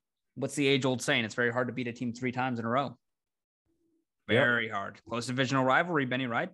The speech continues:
Speaker 2: I'd say it seems impossible at this point.
Speaker 1: Yep.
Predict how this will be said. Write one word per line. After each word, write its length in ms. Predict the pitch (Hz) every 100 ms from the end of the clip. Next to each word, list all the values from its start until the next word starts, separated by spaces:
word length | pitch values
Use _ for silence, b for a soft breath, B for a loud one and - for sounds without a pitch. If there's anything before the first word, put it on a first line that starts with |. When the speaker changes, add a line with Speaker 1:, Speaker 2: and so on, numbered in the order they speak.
| _ _ _ -
Speaker 2:
I'd 220 | - 120 156
say 440 | 127 120 113 107 - - -
it 220 | 101 87
seems 360 | - 120 110 104
impossible 540 | 95 95 82 73 73
at 60 | -
this 120 | -
point. 220 | - 71 - _ _ _ _ -
Speaker 1:
Yep. 300 | 135 147